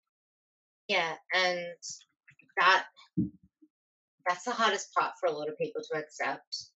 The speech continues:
that you do need to push in a different direction to get the result that you want.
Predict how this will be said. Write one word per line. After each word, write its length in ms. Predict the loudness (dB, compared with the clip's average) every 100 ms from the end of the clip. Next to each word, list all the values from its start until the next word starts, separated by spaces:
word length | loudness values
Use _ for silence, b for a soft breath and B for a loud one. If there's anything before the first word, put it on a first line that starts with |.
| _
that 360 | 6 8 8 6 -4 _ _ _ _ _
you 300 | -6 -2 -2
do 420 | 0 0 0 -4 -2
need 380 | 0 2 0 -4 -4
to 420 | -2 -2 -6 -10 -14 _ _ _ 6
push 420 | 8 8 6 -4 -6 -2
in 100 | 4
a 80 | 8
different 300 | 8 6 4
direction 640 | 6 6 4 2 2 0 -10 _ _ _
to 100 | 4
get 220 | 6 6
the 80 | 2
result 500 | 0 2 2 0 -4 _ -8 0
that 260 | 2 4
you 120 | 2
want. 360 | 2 4 4 2